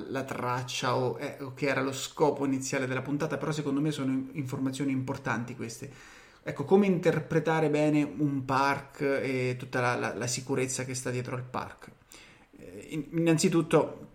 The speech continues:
mm, chiaro che per andare in park ci vuole il casco, questo non serve neanche dirlo perché comunque sta sulla segnaletica e tutto, ma poi ecco, come ci si comporta dentro al park? Io tante volte vedo,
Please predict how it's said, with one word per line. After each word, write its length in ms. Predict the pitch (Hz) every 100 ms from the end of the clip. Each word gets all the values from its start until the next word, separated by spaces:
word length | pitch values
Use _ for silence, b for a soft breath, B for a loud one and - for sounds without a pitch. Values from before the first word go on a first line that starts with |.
| - -
mm, 280 | 131 127 127
chiaro 340 | 127 147 139
che 300 | 131 135 131 -
per 120 | 143
andare 240 | 135 135
in 80 | 139
park 300 | 135 147 147
ci 120 | 131
vuole 180 | 131 117
il 120 | 147
casco, 420 | - 156 139 - 131
questo 380 | 123 - - -
non 240 | 101 135 127
serve 240 | 131 120
neanche 520 | 123 117 113 123 113 131
dirlo 380 | 135 127 135
perché 200 | 123 -
comunque 320 | - 127 123 120
sta 120 | 113
sulla 180 | 117 120
segnaletica 480 | 135 139 113 156
e 60 | 180
tutto, 340 | 143 - - - B B B _ _ - - -
ma 100 | 165
poi 160 | 175
ecco, 220 | 139 - - B B B B B -
come 200 | 240 254
ci 100 | 254
si 120 | 233
comporta 540 | 214 190 151 127 -
dentro 280 | 131 131 127
al 100 | 131
park? 560 | 127 - 104 92 - 104
Io 160 | 151 185
tante 220 | 165 165
volte 460 | 180 180 160 135 143
vedo, 800 | 135 151 151 143 135 123 -